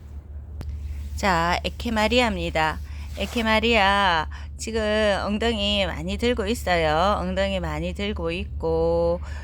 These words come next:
또, 어, 색감도 아주 이쁘게 물이 잘 들고 있습니다. 요 아이 오천 원입니다. 그래서 이쁜 아이 이쁘게, 오, 요 안에 속살 나오는 거 보이시나요?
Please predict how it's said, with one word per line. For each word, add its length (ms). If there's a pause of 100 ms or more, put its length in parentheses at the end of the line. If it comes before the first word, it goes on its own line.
(200)
또, 680 (320)
어, 340
색감도 800
아주 480
이쁘게 540
물이 320
잘 340
들고 360
있습니다. 760 (380)
요 160
아이 320
오천 480
원입니다. 720 (400)
그래서 320
이쁜 380
아이 420
이쁘게, 520
오, 500
요 120
안에 220
속살 380
나오는 320
거 80
보이시나요? 880